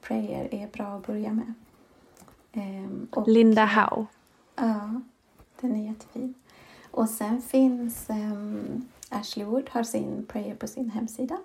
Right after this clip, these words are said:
Speaker 1: Man kan bara gå in på hennes hemsida och slå upp den. Den är också jättefin.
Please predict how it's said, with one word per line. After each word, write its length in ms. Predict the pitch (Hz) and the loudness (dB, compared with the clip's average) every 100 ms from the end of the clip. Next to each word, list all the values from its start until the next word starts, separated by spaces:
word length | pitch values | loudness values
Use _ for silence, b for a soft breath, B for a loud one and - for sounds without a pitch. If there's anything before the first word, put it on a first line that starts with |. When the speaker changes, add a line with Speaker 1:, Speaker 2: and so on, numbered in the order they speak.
| - | -14
Speaker 1:
Man 80 | - | -14
kan 140 | - | -4
bara 140 | 226 220 | -2 -2
gå 120 | 214 | -4
in 140 | 208 | -6
på 80 | 220 | -4
hennes 220 | 226 220 226 | -4 -4 -4
hemsida 420 | 220 - 226 262 | -6 -4 -6 -4
och 80 | 269 | -6
slå 140 | - | -6
upp 120 | 226 | -6
den. 260 | - 226 320 _ | -6 -6 -6 _
Den 160 | - 214 | -6 -2
är 60 | 220 | -4
också 160 | 214 214 | -6 -10
jättefin. 540 | 214 - _ 226 262 | -10 -12 _ -6 -6